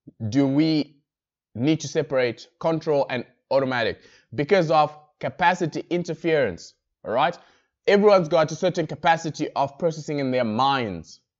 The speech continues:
And that's why most of the times we're not supposed to be focusing on a lot of things. Why? Because when we focus on a lot of things, other things are going to start lagging behind. That's why you need to make sure that every single time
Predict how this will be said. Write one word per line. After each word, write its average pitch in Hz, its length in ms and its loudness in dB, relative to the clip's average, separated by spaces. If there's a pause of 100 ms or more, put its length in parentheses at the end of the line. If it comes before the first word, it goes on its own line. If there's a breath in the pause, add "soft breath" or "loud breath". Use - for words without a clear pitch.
(460)
And 135 180 2
that's 170 240 6
why 156 200 6
most 139 380 0
of 165 100 0
the 151 80 0
times 151 340 0
we're 131 160 2
not 151 340 -2
supposed 156 280 -4
to 147 60 -8
be 127 100 -4
focusing 143 480 -6
on 127 120 -4
a 127 60 -4
lot 147 180 0
of 135 200 -6
things. 147 380 -2 (240 soft breath)
Why? 151 340 6
Because 131 340 0
when 170 120 2
we 180 60 2
focus 208 340 0
on 196 120 0
a 185 80 2
lot 190 220 4
of 185 120 -2
things, 185 300 0 (100)
other 180 200 4
things 175 320 -2
are 156 40 0
going 165 280 -2
to 151 300 -2 (200 soft breath)
start 156 340 0
lagging 139 420 0
behind. 131 460 0 (240 soft breath)
That's 156 240 0
why 196 120 4
you 160 160 0
need 170 200 0
to 160 60 -6
make 156 180 -4
sure 160 120 -6
that 139 240 0 (100)
every 185 400 2
single 175 600 0
time 151 480 2